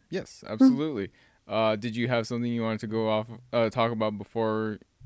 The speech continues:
Speaker 1: you talk about Super Pets?
Speaker 2: I do. Um, it's, it's kind of funny 'cause I feel like they both kind of deserve, like, their own episode, but I don't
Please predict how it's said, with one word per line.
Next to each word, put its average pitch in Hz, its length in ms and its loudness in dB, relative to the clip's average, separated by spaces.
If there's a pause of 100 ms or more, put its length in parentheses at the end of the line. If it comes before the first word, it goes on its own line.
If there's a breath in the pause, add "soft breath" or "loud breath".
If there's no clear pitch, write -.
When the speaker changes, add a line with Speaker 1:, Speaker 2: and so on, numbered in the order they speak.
Speaker 1:
you 123 80 -12
talk 104 200 -6
about 98 380 -2 (540)
Super 131 260 -8
Pets? - 480 -10 (840)
Speaker 2:
I 285 180 8 (180)
do. 254 840 12
Um, 226 460 8
it's, - 220 6 (360)
it's 214 180 8
kind 320 200 6
of 370 80 8
funny 254 260 6
'cause 220 160 6
I 240 100 10
feel 240 200 6
like 262 240 6
they 269 100 8
both 196 420 0
kind 220 200 4
of 196 140 6
deserve, 180 540 6
like, 175 320 6
their 185 220 6
own 175 460 6
episode, 185 720 4
but 170 100 4
I 170 60 6
don't 170 260 2